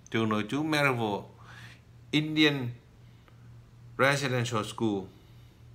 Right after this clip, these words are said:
Họ mới, ờ, dùng cái kỹ thuật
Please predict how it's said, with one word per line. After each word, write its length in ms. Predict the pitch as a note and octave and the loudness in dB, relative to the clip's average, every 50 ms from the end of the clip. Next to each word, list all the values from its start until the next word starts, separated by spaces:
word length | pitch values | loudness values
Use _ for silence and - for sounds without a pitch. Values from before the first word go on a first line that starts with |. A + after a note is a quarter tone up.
| - - - - - - - - - - - - - - - - - - - - | -20 -20 -20 -20 -20 -20 -20 -20 -20 -20 -20 -20 -20 -20 -20 -20 -20 -20 -20 -12
Họ 300 | - - B2 B2+ B2+ C3 | 4 6 6 6 8 6
mới, 360 | D3+ F3+ G#3 A3 A3+ G#3+ G3 | 4 4 4 4 4 4 6
ờ, 140 | F#3 E3+ E3 | 6 6 6
dùng 380 | D#3+ D3+ D3 C#3+ C3+ C3 B2+ | 4 4 2 2 2 2 0
cái 100 | B2 - - - | -2 -2 -2 0
kỹ 240 | B2 C#3 F3+ F#3 - | 0 0 0 0 0
thuật 120 | D3 - | -2 -2